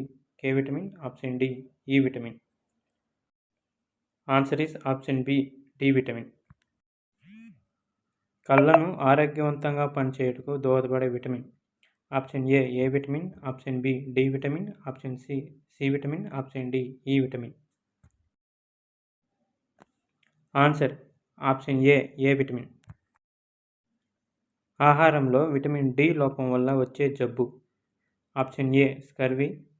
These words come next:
ఆప్షన్ బి, రికెట్స్, దొడ్డికాళ్ళు, ఆప్షన్ సి, బెరిబెరి, ఆప్షన్ డి, రేచీకటి. Answer is option B, రికెట్స్, దొడ్డికాళ్ళు. రేచీకటికి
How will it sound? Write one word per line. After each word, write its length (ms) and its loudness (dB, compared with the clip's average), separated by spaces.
ఆప్షన్ 360 -2
బి, 180 2
రికెట్స్, 460 -6
దొడ్డికాళ్ళు, 560 0
ఆప్షన్ 320 -4
సి, 180 -6
బెరిబెరి, 500 4
ఆప్షన్ 340 -6
డి, 100 2
రేచీకటి. 520 -2
Answer 320 4
is 140 0
option 400 0
B, 120 -2
రికెట్స్, 400 0
దొడ్డికాళ్ళు. 600 -2
రేచీకటికి 760 0